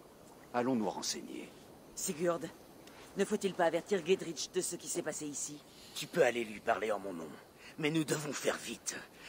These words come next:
Speaker 3: La vie de Fulke est peut-être en danger.
Speaker 2: Cette femme risque de nous faire perdre tout ce que nous avons gagné ici.
Speaker 3: Crois-moi, Eivor,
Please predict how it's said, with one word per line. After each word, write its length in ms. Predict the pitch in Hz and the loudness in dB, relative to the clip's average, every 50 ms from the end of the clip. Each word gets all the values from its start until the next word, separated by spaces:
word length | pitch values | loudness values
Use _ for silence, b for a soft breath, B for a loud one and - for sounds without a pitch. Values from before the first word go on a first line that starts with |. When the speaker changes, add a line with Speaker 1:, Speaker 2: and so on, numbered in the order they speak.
| B | B
Speaker 3:
La 120 | B 156 147 | B 2 2
vie 160 | 135 160 147 | 2 2 0
de 80 | 131 131 | 0 -2
Fulke 320 | - - 165 139 - - | 0 -2 -6 -6 0 4
est 180 | 151 139 123 - | 4 4 4 4
peut-être 320 | 147 131 - 123 - - | 0 2 2 0 -2 -2
en 60 | 135 | -4
danger. 360 | 135 170 - - - - - - - - - - - | -4 -4 -4 -4 -4 -6 -6 -10 -12 -18 -20 -20 -10
Speaker 2:
Cette 300 | - - - 233 202 - | -8 -2 -2 -2 -2 -4
femme 300 | - - - 202 196 202 | -6 2 4 4 4 4
risque 380 | 214 - 208 233 220 - - - | 2 0 0 -2 -2 -2 -4 -4
de 120 | 214 214 | -2 -2
nous 100 | 196 202 | -2 -4
faire 240 | 190 - 220 196 - | -2 -2 -4 -4 -2
perdre 320 | - 220 220 220 - 175 190 | 0 0 0 0 0 -2 -8
tout 220 | - - 262 240 | -4 -4 -2 0
ce 100 | - 220 | 0 0
que 120 | 196 - | 0 0
nous 180 | 190 196 185 175 | 0 0 2 2
avons 160 | 185 165 190 | 2 0 2
gagné 240 | 170 185 180 196 196 | 0 2 2 2 0
ici. 440 | 196 180 - - - 196 190 175 - - - - - - - | 0 0 -4 -6 -6 -6 -6 -8 -8 -14 -18 -20 -20 -12 -10
Speaker 3:
Crois-moi, 540 | - - - 175 165 143 143 139 131 156 - | -6 2 4 4 4 4 4 4 4 4 4
Eivor, 600 | - - - - - - - - - - - - | 2 0 0 -2 -2 -4 -4 -4 -4 -6 -8 -10